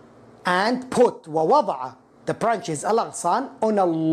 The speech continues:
long flat stone. هناك صفتين لل-، لل-، للستون، الصخرة. صخرة وصفها بأنها flat، مسطحة، long، طويلة.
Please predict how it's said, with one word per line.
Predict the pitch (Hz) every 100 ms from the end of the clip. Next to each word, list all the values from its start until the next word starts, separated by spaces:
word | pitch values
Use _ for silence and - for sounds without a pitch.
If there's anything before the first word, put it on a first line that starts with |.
| 165
long | 226 294 339 339 226
flat | - 196 190 147 - - _ _ - - - - - - -
stone. | - - 247 190 127 - - - -
هناك | 233 285 302 247
صفتين | - 226 214 285 320
لل-، | 233 190 196
لل-، | 185 175 175
للستون، | 165 - - 208
الصخرة. | - - 202 143 123 - - - -
صخرة | - 269 262 269
وصفها | 254 196 233 190
بأنها | 170 175 156
flat، | 156 160 185 269 - - - -
مسطحة، | - 185 185 214 - 285 - - _ - - - - - - -
long، | 156 208 277 254 - -
طويلة. | 190 208 214 165 127